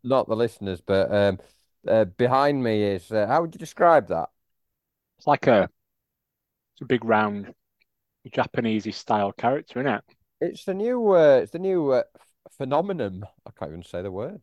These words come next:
Speaker 1: That would have been helpful. Uh, that's, they're, they're actually called squishmallow-, m-, m-, mallows. They're called
Speaker 2: Squishmallows?
Speaker 1: squishmallows. They're like squishies, but they're, I think their official term is, if you search for squishmallows,
Speaker 2: I'm already doing it
Speaker 1: uh,
Speaker 2: just to, just to see if you're talking shite.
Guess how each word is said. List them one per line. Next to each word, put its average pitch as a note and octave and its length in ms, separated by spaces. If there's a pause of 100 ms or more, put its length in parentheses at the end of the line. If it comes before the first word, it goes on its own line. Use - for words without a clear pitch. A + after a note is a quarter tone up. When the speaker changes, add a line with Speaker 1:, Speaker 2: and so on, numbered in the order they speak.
Speaker 1:
That G2+ 220
would F2+ 120
have F2 100
been F2+ 140
helpful. G2 380
Uh, G#2 200
that's, - 320 (160)
they're, D#3 180
they're D#3 180
actually G3 280
called D#3+ 200
squishmallow-, A2+ 1120
m-, A2 160 (100)
m-, - 100 (120)
mallows. D3+ 680 (560)
They're - 100
called A#2+ 180
Speaker 2:
Squishmallows? G#2+ 400
Speaker 1:
squishmallows. F#2 220
They're C#3 80
like F#3 200
squishies, G#2+ 560
but G2 120
they're, - 220
I - 40
think D#3 160
their C#3+ 80
official D#3+ 480
term A2 380 (340)
is, - 260
if F2+ 180
you D3 100
search E3 320
for D3+ 80
squishmallows, E2+ 1300
Speaker 2:
I'm A#2 100
already A2 220
doing A#2 240
it A2+ 100
Speaker 1:
uh, G2 40
Speaker 2:
just G2 240
to, A#2+ 80
just - 220
to - 80
see A#2+ 120
if A2 80
you're A2 80
talking A2 380
shite. A#2 400